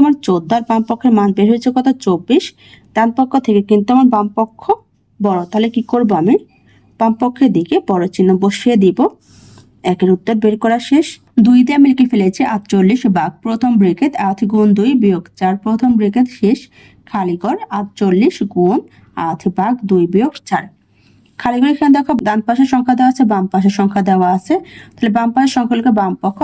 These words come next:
ডান পাশের সংখ্যাগুলোকে ডান পক্ষ ধরে মান বের করে নিব। প্রথমে আমি বাম পক্ষের মান বের করব, তাহলে কি ফেলবো? বাম পক্ষ, বাম পক্ষের মান হচ্ছে আটচল্লিশ বা প্রথম ব্র্যাকেট আট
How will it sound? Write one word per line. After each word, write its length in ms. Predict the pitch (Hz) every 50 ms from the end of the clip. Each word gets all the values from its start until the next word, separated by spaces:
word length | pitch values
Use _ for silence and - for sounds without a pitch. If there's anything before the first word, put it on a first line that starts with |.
| 294 247
ডান 140 | 233 214 208 202
পাশের 200 | 208 214 220 226 -
সংখ্যাগুলোকে 380 | 240 220 202 - 226 247 262 226 208
ডান 120 | 170 175 175
পক্ষ 200 | - 175 180 - - 262
ধরে 180 | 233 208 226 233
মান 200 | 220 202 196 196 190
বের 140 | 202 202 202 202
করে 140 | 220 214 208 202 185
নিব। 120 | 175 196 262 427 - _ _ _ _ - - - - - - _ _ _ _
প্রথমে 260 | - 269 269 269 285 285
আমি 120 | 285 302 277
বাম 180 | 226 220 208 202 202
পক্ষের 260 | - 220 - - 269 226
মান 160 | 190 175 180 180
বের 160 | 180 170 180 -
করব, 160 | - 175 190 247 302 302
তাহলে 180 | 269 247 247 254
কি 80 | 262 254
ফেলবো? 320 | 247 262 254 247 - 294 269 -
বাম 180 | 180 170 165 170 175 -
পক্ষ, 320 | - 180 185 - _ - - - 143 151 151 _ _ _ _ _ _ _ _ _ _ _ _ _ _ _ _ _ _ _ _ _ _ _ _ _ _ _ _ _ _ _ _ _ -
বাম 120 | 226 226 220
পক্ষের 260 | 226 254 - 285 254
মান 180 | 220 190 180 196 190
হচ্ছে 240 | 180 185 190 - 269 - - 175 175
আটচল্লিশ 800 | 175 175 _ _ - 196 185 185 180 175 180 202 277 403 - - - - _ _ _ _ _ - - 480 480 480 494 494 _ - -
বা 200 | 185 185 175 175 190 - _ _ -
প্রথম 320 | - 247 247 247 262 254 240 208
ব্র্যাকেট 400 | 202 190 180 - - 277 403 - - - - - 175 175
আট 160 | 190 233 247